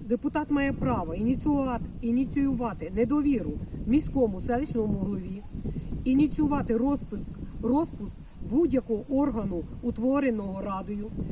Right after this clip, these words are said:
ініціювання звільнених посадових осіб місцевого самоврядування, право ініціювати звіт чи інформування органів ради, їх службових осіб.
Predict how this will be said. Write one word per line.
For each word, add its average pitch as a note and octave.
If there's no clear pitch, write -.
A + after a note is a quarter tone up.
ініціювання C#4+
звільнених B3
посадових A#3+
осіб A#3
місцевого G#3+
самоврядування, F#3
право -
ініціювати C#4
звіт D4+
чи C#4
інформування B3+
органів B3
ради, -
їх C#4
службових C#4
осіб. -